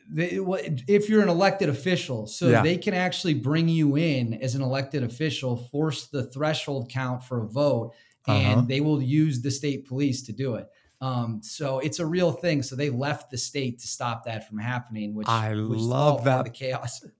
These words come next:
Speaker 2: I love that policy. No more, you know, just not showing up on this really controversial legislation, right? We're coming with
Speaker 1: Right.
Speaker 2: the police to your door.
Speaker 1: <laughs>
Speaker 2: We're gonna get you, and we're gonna take you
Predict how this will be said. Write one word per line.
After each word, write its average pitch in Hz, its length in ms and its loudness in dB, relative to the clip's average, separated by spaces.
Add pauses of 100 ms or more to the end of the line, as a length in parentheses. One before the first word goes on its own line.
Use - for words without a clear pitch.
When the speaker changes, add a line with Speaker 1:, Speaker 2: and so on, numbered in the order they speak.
(320)
Speaker 2:
I 131 140 4
love 135 300 2
that 143 180 2
policy. 143 500 2 (160)
No 151 300 6
more, 180 480 4
you 139 120 4
know, 135 380 4
just 151 340 4
not 143 300 4
showing 143 460 6
up 135 180 4
on 123 120 6
this 117 180 2
really 131 260 4
controversial 131 720 0
legislation, 120 720 0
right? 123 260 4 (260)
We're 143 180 2
coming 165 340 2
with 123 100 4
Speaker 1:
Right. 160 140 4
Speaker 2:
the 196 80 4
police 156 540 2
to 165 160 6
your 190 180 6
door. 143 440 6
Speaker 1:
<laughs> 127 40 0
Speaker 2:
We're 139 140 4
gonna 147 180 6
get 156 380 2
you, 185 160 2
and 131 160 4
we're 139 100 4
gonna 127 160 4
take 160 400 0
you 156 220 4